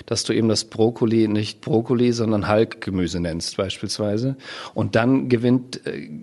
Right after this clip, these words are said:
man einen anderen Blick möglicherweise auf das, auf das Gemüse. Bei uns war es früher Popeye, aber das sticht bei meinen Kindern nicht mehr. Ähm, die kennen den nicht, aber Hulk kennen sie dann.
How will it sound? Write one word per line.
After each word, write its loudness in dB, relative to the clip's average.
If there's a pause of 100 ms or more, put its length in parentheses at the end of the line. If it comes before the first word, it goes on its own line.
man 0
einen 2
anderen 4
Blick 0
möglicherweise 2
auf -10
das, -6
auf -6
das -4
Gemüse. 2
Bei 4
uns 2
war 4
es -4
früher 2
Popeye, 0
aber 0
das -2
sticht -2
bei 0
meinen 2
Kindern 0
nicht -2
mehr. 0 (640)
Ähm, 2 (160)
die -4
kennen 0
den 0
nicht, -2 (220)
aber -2
Hulk -2
kennen -6
sie -6
dann. -8